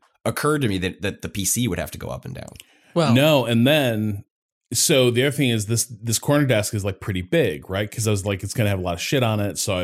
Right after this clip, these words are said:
Speaker 3: like, it's gonna really consume this corner." That means, of course, the distance between the various components is increasing. So, like, I brought one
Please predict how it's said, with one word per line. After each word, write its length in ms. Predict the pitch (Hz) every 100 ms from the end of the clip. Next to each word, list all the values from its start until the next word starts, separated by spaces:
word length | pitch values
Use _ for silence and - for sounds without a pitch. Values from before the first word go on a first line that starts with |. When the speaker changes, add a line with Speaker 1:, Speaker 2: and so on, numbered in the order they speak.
| 85
Speaker 3:
like, 160 | 95 98
it's 120 | 92
gonna 200 | 113 95
really 200 | 90 87
consume 360 | - 101 90 82
this 80 | -
corner." 360 | 139 117 80 - - _ _ _ _ _ _ _ _ _ _ _ _ _
That 240 | 127 131 123
means, 280 | 190 196 139
of 60 |
course, 240 | 131 117 -
the 80 |
distance 580 | 107 113 110 123 107 -
between 960 | - 113 - - 120 113 110 104 101 82
the 80 | 110
various 360 | 104 104 98 -
components 600 | 107 95 113 113 101 92
is 100 | 90
increasing. 720 | 85 90 90 95 90 87 82
So, 240 | - 110
like, 380 | 98 95 95 - _
I 160 | 90 107
brought 400 | 104 117 107 98
one 680 | 95 101 104 104 101 101